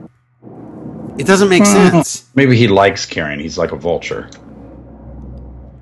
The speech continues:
Speaker 2: And besides, no one's
Speaker 1: But
Speaker 2: gonna listen to that song. So right there is, it's, it's a you thing. It's a Joe thing, right? That one is.
Speaker 1: Mm,
Speaker 2: Now,
Speaker 1: that's
Speaker 2: the
Speaker 1: fine.
Speaker 2: whole, whole her singing is, yeah. That is,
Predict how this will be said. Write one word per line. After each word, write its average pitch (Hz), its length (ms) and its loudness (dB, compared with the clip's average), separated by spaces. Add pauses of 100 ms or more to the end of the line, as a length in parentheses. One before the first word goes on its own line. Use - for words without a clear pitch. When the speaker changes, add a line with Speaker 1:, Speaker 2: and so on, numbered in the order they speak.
(500)
Speaker 2:
And 98 100 2
besides, 104 480 2
no 92 180 0
one's 85 220 -6
Speaker 1:
But 76 80 -12
Speaker 2:
gonna 69 120 -14
listen 64 220 -16
to 64 60 -16
that 62 160 -14
song. 57 300 -18
So 69 340 -10 (160)
right 107 200 0
there 98 200 2
is, 82 240 -4
it's, 87 340 -10
it's 87 300 -8
a 87 80 -4
you 85 240 -2
thing. 69 240 -10
It's 64 160 -8
a 87 40 -4
Joe 78 200 0
thing, 65 240 -8
right? 67 180 -8
That 92 220 0
one - 100 -14
is. - 120 -16
Speaker 1:
Mm, 196 260 -4
Speaker 2:
Now, 120 200 4
Speaker 1:
that's 107 60 0
Speaker 2:
the 113 60 4
Speaker 1:
fine. 123 260 2
Speaker 2:
whole, - 100 -14
whole 131 200 -4
her 120 180 -2
singing 143 640 -6
is, 85 260 -10
yeah. 80 280 -8 (280)
That 160 220 2
is, 175 200 -4